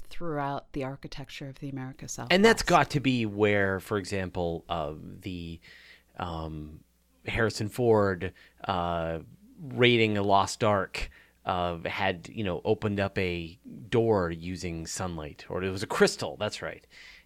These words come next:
Speaker 2: And things had to line up perfectly on the right date. I'm sure they got the inspiration from, from something like that.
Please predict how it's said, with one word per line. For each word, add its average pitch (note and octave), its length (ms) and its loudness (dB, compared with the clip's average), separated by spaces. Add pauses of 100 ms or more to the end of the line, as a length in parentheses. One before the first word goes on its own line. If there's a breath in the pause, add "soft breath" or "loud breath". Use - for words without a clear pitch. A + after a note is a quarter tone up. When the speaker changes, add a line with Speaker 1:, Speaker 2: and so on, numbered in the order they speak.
(120 loud breath)
Speaker 2:
And F2 440 -10 (360)
things A#2+ 200 -2
had A2 140 -2
to G2+ 60 -4
line G2+ 260 0
up - 120 -2
perfectly G2 480 -4
on F2 140 -4
the F2 80 -2
right E2+ 340 -4
date. F2 300 -6
I'm F#2 120 -6
sure B2+ 200 -4
they G#2+ 100 2
got F#2+ 200 -4
the F#2 140 -6
inspiration F2 800 -4
from, D#2+ 460 -14 (200)
from F#2 220 -6
something F2 600 -6
like D#2+ 460 -6 (240)
that. - 380 -10